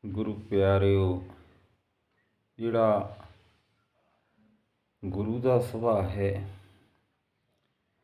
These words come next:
ਉਸ ਸੁਭਾਅ ਵਿੱਚ ਮਨੁੱਖ ਆਪਣੇ ਆਪ ਨੂੰ ਮਿਲਾ ਲੈਂਦਾ ਹੈ ਤਾਂ ਪਵਿੱਤਰ ਜੀਵਨ ਵਾਲਾ ਹੋ ਜਾਂਦਾ ਹੈ।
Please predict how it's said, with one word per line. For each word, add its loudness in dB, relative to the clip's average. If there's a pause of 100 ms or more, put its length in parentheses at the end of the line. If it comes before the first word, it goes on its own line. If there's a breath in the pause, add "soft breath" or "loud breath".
(580)
ਉਸ -6
ਸੁਭਾਅ 2
ਵਿੱਚ 0
ਮਨੁੱਖ -6
ਆਪਣੇ -4 (1300)
ਆਪ 0
ਨੂੰ -2
ਮਿਲਾ 2
ਲੈਂਦਾ -2
ਹੈ -4
ਤਾਂ -6
ਪਵਿੱਤਰ -12
ਜੀਵਨ -8
ਵਾਲਾ -4
ਹੋ -8
ਜਾਂਦਾ -8
ਹੈ। -6